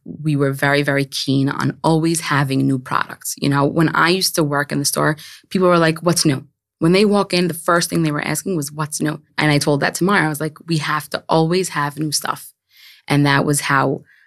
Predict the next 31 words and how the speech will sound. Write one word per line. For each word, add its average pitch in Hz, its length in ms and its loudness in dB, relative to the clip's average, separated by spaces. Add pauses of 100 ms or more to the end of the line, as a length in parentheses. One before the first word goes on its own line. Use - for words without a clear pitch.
(120)
I 143 60 0
started 135 260 2
going 135 200 2
to 135 40 2
trade 202 320 2
shows 139 360 0
and 135 100 -4
I 139 40 -2
started 139 380 -2
to, 135 120 -16 (160)
to 165 80 4
meet, 135 280 4
you 165 120 2
know, 147 160 2
factories 143 760 0
and 135 160 2
meet 139 200 2
new 151 120 0
people 185 480 0
and 147 100 0
people 147 200 -2
to 151 100 -6
help 151 180 -4
me 156 100 0
design 170 540 2
and 139 220 -4 (280)
to 156 100 0
draw 160 320 4
them 156 160 4
out 196 320 4
and, 139 240 0